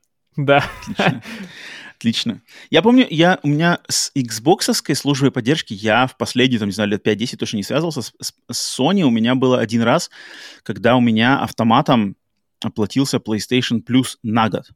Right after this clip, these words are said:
Speaker 2: А он мне был не нужен, а он, я забыл просто про него. И он у меня автоматически с карточки оплатился на год. Я с ними связался, говорю: «Э, я не хотел оплачивать PlayStation Plus на год, верните». Они сказали: «А, окей, без проблем».
Speaker 1: Мгм.
Speaker 2: Sony, поэтому тоже нормально. Поэтому никаких у меня обычно никаких
Speaker 1: Неплохо.
Speaker 2: драчек с,
Speaker 1: Sony
Speaker 2: с этими
Speaker 1: вообще сама по себе не очень любит возвращать,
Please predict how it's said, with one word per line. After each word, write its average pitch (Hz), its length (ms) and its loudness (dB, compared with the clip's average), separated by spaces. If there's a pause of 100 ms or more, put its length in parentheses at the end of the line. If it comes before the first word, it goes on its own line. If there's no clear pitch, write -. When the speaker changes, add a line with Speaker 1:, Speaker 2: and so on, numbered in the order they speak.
(180)
Speaker 2:
А 113 120 4
он 127 80 6
мне 135 100 6
был 123 160 4
не 127 120 4
нужен, 170 460 4
а 107 200 2
он, 139 140 6
я 123 140 4
забыл 120 280 2
просто 139 260 -4
про 113 100 -4
него. 110 280 -4 (440)
И - 60 -6
он 117 80 2
у - 20 2
меня 127 140 4
автоматически 120 480 -4
с - 80 -6
карточки 120 540 -2
оплатился 110 680 -4
на 110 160 2
год. 104 160 -4
Я 95 140 -6
с - 80 -10
ними 107 120 -2
связался, 120 320 -4
говорю: 107 220 -2
«Э, 117 200 2
я 123 120 4
не 143 80 2
хотел 131 300 2
оплачивать 117 400 0
PlayStation - 300 -12
Plus 110 140 -6
на 117 140 -4
год, 147 120 -4 (360)
верните». 104 400 -6
Они 95 80 -8
сказали: - 240 -14
«А, 135 40 -8
окей, - 200 -14
без - 100 -18
проблем». 92 300 -12 (680)
Speaker 1:
Мгм. 131 300 -2
Speaker 2:
Sony, 104 180 -2
поэтому - 200 -12
тоже 113 140 -10
нормально. 101 260 -10
Поэтому 127 260 -2
никаких 131 280 -4
у 151 40 -4
меня 131 180 0
обычно 117 280 -6
никаких 156 240 0
Speaker 1:
Неплохо. 139 140 0
Speaker 2:
драчек 127 360 0
с, - 220 -12
Speaker 1:
Sony 185 480 0
Speaker 2:
с 180 60 -2
этими 175 60 0
Speaker 1:
вообще 175 360 0
сама 165 240 -4
по 160 100 -8
себе 160 220 -4
не 160 80 -2
очень 165 220 -4
любит 135 160 -6
возвращать, 123 580 -6